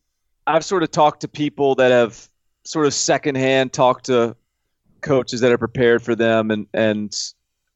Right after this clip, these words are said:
it's the, you know, they say that the offense is, is okay, but holy cow, that defense is tough. And when you really look at it, I mean, that's really what happens here.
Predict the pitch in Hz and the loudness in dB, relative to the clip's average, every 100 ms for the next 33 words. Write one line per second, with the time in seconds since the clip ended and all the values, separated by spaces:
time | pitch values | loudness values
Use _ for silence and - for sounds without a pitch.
0 | _ _ _ _ - 120 120 - - - | _ _ _ _ 0 0 0 -2 -4 -6
1 | - _ _ _ _ _ _ _ - 135 | -8 _ _ _ _ _ _ _ -2 -2
2 | - _ _ - 139 104 131 123 143 131 | -2 _ _ -2 0 2 2 2 2 4
3 | 120 117 123 120 120 120 113 - 104 - | 2 0 4 4 2 -2 -4 -6 -8 -8
4 | - _ _ _ _ - - - 113 113 | -12 _ _ _ _ -20 -12 -6 -2 0
5 | 113 113 143 131 123 110 87 107 - - | 0 0 2 4 4 2 0 -4 -4 -12
6 | - 127 117 107 - 107 104 98 - 98 | -6 -2 -2 -2 -2 0 0 -2 -4 -10
7 | 95 95 - - 120 92 - _ _ 147 | -10 -12 -12 -8 -4 -4 -6 _ _ 0
8 | 165 202 247 160 190 160 135 131 135 156 | 2 4 6 6 4 4 4 4 2 0
9 | 151 156 147 113 98 123 160 127 107 113 | -2 -2 0 -2 -2 -2 -2 -6 -10 -10
10 | 95 | -8